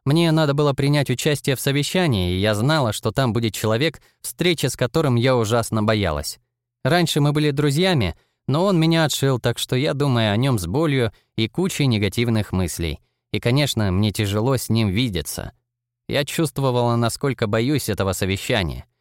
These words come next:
но потом я с любопытством отнеслась к этому страху. Кроме того, я решила, что раз уж тревожность в любом случае не оставит меня во время совещания,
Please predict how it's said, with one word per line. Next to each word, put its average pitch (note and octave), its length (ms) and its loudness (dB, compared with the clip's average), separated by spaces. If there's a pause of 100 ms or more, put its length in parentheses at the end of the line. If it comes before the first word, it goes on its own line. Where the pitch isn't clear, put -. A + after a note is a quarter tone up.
(160)
но C#3+ 300 0
потом D#3 380 0
я A2+ 120 2
с - 100 -8
любопытством C3 680 -2
отнеслась D3 640 0
к - 80 -4
этому F#2+ 240 -2
страху. F#2 560 -4 (500)
Кроме C#3+ 320 2
того, D3+ 400 2
я D#3+ 180 0
решила, D3+ 460 0
что E3 220 -2
раз C#3+ 260 2
уж G2+ 120 -4
тревожность A#2+ 680 0
в G#2+ 80 -4
любом A#2+ 380 0
случае G#2 400 -2
не F#2+ 120 2
оставит F#2+ 400 -2
меня G#2 260 2
во G2 100 0
время F#2+ 260 0
совещания, D#3+ 680 -2